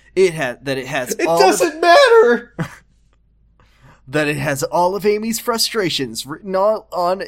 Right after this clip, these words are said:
Speaker 1: written on it," and then he shows the letter and it says, "All of Amy's frustrations." Ha ha.
Speaker 2: And on the other side, there's a note.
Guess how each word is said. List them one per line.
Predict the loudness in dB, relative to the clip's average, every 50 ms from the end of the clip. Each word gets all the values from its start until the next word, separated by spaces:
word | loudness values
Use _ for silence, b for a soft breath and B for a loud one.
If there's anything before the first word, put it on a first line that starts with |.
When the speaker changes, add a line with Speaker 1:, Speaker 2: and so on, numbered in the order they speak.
| -16 _
Speaker 1:
written | -10 -2 -2 -2 -2 -2 -2 -2
on | 0 0 0 -2
it," | -4 -8 -10 -12 _ -14
and | -12 -10 -10
then | -10 -10
he | -10
shows | -8 -4 -4 -4 -2 -2
the | -2
letter | 0 0 0 -2 -4 -6
and | -8 -10
it | -12
says, | -8 -8 -8 -6 -4
"All | -4 -4 -2 -4
of | -4 -6 -6
Amy's | -6 -4 -4 -4 -4 -6 -8 -6
frustrations." | -6 -6 -6 -6 -6 -8 -8 -10 -10 -12 -14 -16 -16 -14 -12 -12 -12 -14 _ _
Ha | -6 -4 -4 -4
ha. | -4 -4 -6 -6 -8 -10 -12 _ _ _ _ _ -10
Speaker 2:
And | -8 -4 -4
on | -4 -2
the | 0 -2
other | -2 -2 -4 -6
side, | -4 -4 -4 -4 -2 -4
there's | -6 -6 -6
a | -6
note. | -6 -4 -4 -2 -2 -4 -6 -8 -12